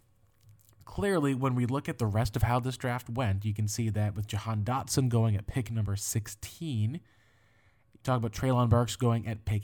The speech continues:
eighteen. Those were the six wide receivers taken in the first round of the N F L draft. There were not any receivers taken after that. So what that really shows, I think, in a lot of ways is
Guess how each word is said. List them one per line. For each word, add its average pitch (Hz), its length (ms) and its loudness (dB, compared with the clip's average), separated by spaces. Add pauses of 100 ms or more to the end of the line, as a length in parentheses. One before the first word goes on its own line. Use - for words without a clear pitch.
(140)
eighteen. 123 500 -2
Those 165 300 -4
were 165 120 -4
the 127 120 -6
six - 380 -8
wide 131 220 -4
receivers 117 500 -2
taken 107 500 -6
in 104 120 -2
the 98 80 -4
first 104 420 -8
round 104 320 -2
of 104 160 -6
the 92 140 -6
N 92 100 -4
F 92 140 -8
L 90 120 -6
draft. 104 420 -6 (400)
There 113 100 -4
were 110 140 0
not 107 280 0 (100)
any 147 300 -6
receivers 151 500 -2
taken 113 400 0
after 104 460 -4
that. 78 240 -14 (1040)
So - 140 -4
what 113 160 8
that 123 140 4
really 233 240 4
shows, 131 280 2
I 123 60 2
think, 110 220 -6
in 113 100 -6
a 110 80 -4
lot 95 320 -6
of 131 160 -6
ways 98 580 -2
is 98 500 -2